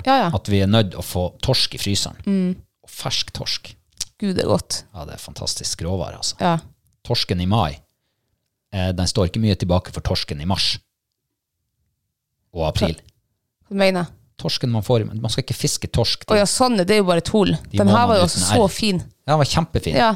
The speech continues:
Speaker 1: helt hvit i kjøttet, og, mm.
Speaker 2: Ja. Det var fantastisk.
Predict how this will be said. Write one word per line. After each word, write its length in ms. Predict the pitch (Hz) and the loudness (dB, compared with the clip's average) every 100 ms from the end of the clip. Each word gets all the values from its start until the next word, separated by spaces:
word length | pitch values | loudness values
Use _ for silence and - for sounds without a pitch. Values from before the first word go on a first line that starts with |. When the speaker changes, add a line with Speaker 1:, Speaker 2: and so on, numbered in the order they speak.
| - - | -2 -2
Speaker 1:
helt 220 | 302 285 - - | 0 0 -2 0
hvit 240 | 233 - | 0 0
i 80 | 190 | 0
kjøttet, 460 | 233 - - - | 0 -2 -4 0
og, 240 | - 175 175 _ - | 2 2 0 _ -2
mm. 240 | 247 269 - - - | 2 2 2 -6 -4
Speaker 2:
Ja. 140 | 147 - - _ _ _ _ _ _ _ - | -2 -2 -4 _ _ _ _ _ _ _ -2
Det 120 | 147 | 0
var 80 | 139 | 0
fantastisk. 500 | 123 131 - 78 | 0 0 0 -4